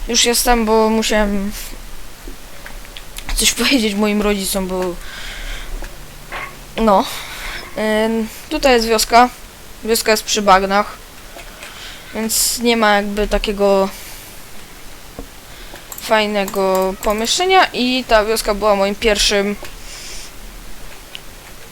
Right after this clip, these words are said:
pierwszym jakby osiedleniem, a później znalazłem tamtą górkę. I tak, tu, tutaj był portal. O, tutaj macie portal i w tym portalu było...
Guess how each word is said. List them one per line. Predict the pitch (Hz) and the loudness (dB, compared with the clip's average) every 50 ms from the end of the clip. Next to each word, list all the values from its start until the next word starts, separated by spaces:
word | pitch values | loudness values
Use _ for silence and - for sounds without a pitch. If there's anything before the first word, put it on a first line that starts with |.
| - 220 - | -14 -6 0
pierwszym | 240 233 220 214 - - - 208 202 | 2 2 2 4 2 0 0 2 0
jakby | 196 196 190 196 196 196 196 190 185 190 196 208 214 - - - - - - - - - - - - - - - - - - - - - - - - - - - | 0 0 0 0 0 2 2 2 2 0 -4 -8 -12 -14 -16 -16 -16 -16 -16 -16 -18 -18 -18 -18 -14 -14 -14 -14 -14 -14 -14 -14 -12 -12 -12 -12 -12 -12 -4 -2
osiedleniem, | - 226 - 285 262 233 233 226 214 233 269 311 330 | 2 4 6 6 6 8 8 6 6 8 6 6 6
a | - - 240 | 4 2 0
później | - 254 247 254 254 254 247 | 0 -2 0 2 2 2 2
znalazłem | 240 233 226 226 220 226 226 226 | 4 4 4 4 4 2 2 2
tamtą | 226 220 220 220 220 214 202 | 2 2 2 2 0 0 2
górkę. | 180 185 175 - - 165 170 - - - - - - - - - - - - - - - - - - | 0 0 0 0 -4 -4 -4 -6 -14 -14 -12 -12 -12 -12 -12 -12 -12 -14 -14 -14 -16 -16 -14 -4 -2
I | 262 269 | -2 -2
tak, | - - 214 196 190 - | 2 4 4 4 4 2
tu, | - - 247 - - - - - | -2 -6 -6 -6 -6 -16 -8 -2
tutaj | - 285 269 277 247 247 | -2 2 6 6 6 6
był | 233 233 226 226 226 | 6 4 2 2 2
portal. | 220 - 226 208 202 - - 220 220 233 269 302 302 - - - - - | 0 4 4 4 4 4 4 6 6 6 6 6 2 -2 -14 -12 -2 -2
O, | 196 202 | -2 -2
tutaj | - - 208 - 202 196 | -2 -6 -6 -4 -2 -2
macie | 202 196 190 - 202 | -2 -2 -2 -4 -4
portal | 208 233 247 277 - - 302 302 294 | 0 2 2 2 6 6 4 6 6
i | - 233 | 2 -2
w | 233 - | -4 -2
tym | - 254 247 240 | 0 0 0 2
portalu | 233 233 220 - - - 220 220 226 226 226 | 0 -2 -2 0 2 4 4 6 6 4 2
było... | 208 202 202 202 202 202 202 202 202 208 | 0 0 -2 2 4 8 8 8 8 6